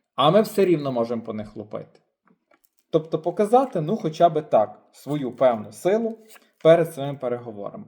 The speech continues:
Чи це щось там глобально змінило в ключі, так, глобально? Ну, карта показує, що швидше за все, ні.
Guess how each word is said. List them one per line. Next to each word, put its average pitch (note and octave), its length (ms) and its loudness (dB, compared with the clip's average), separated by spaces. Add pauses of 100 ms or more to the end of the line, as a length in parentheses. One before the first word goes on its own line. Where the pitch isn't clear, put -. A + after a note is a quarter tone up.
Чи E3 140 -6
це A3 180 2
щось G3 160 -8
там F#3+ 220 -2
глобально F#3 520 2
змінило F3+ 600 -4
в - 140 -20
ключі, C#3+ 440 -8
так, G#2+ 240 -8
глобально? A2 580 -4 (1300)
Ну, D#3+ 120 -2
карта A#3 300 4
показує, D#3 540 0
що A#2+ 180 -10
швидше D#3+ 400 -4
за A#2 100 -2
все, C#3+ 360 -8 (120)
ні. A2+ 300 -6